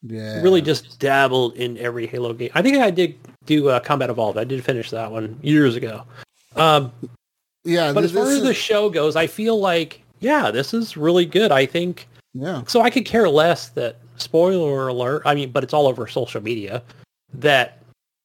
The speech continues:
Speaker 2: John, Master Chief, took his helmet off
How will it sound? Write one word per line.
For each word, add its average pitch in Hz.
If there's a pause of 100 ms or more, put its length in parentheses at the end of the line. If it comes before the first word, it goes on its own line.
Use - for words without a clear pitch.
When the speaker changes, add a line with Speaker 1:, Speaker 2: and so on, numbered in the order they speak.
(680)
Speaker 2:
John, 127 (880)
Master -
Chief, -
took 113
his -
helmet 156
off -